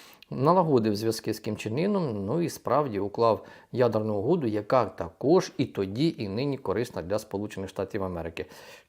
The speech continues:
Чи так буде? Ну, поки що Трамп не воліє говорити зовсім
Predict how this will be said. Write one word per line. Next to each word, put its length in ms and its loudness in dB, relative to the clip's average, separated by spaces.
Чи 160 2
так 320 0
буде? 560 4
Ну, 280 -2
поки 360 -4
що 200 -8
Трамп 420 -2
не 280 0
воліє 420 -2
говорити 800 -4
зовсім 720 2